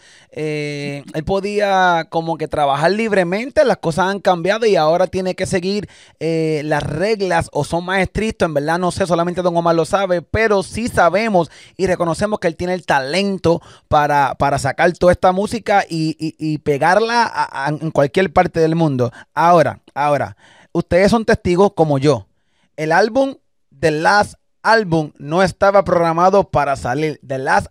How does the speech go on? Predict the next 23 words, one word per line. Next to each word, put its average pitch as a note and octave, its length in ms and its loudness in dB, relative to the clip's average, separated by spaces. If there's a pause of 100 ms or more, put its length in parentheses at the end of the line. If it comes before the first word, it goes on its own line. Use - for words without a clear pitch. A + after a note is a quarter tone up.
(240)
Album, F#3+ 600 2
según, D#3 520 -4 (320)
eh, D#3+ 180 2
Don E3 160 2
Omar, E3+ 560 0
en D3 140 -8
su D3 140 -8
documental C#3 520 -4
en E3+ 60 -4
diciembre F3 340 -2
que F3 80 -4
sacó, D3+ 320 0
que B2+ 140 -4
también B2+ 240 -4
se D3 80 0
lo D3+ 40 2
voy D#3 80 2
a - 20 0
enseñar D#3 280 -4
en, D3+ 100 -4
en D3 100 -8
unos D#3 200 -6
segunditos. C#3 560 -6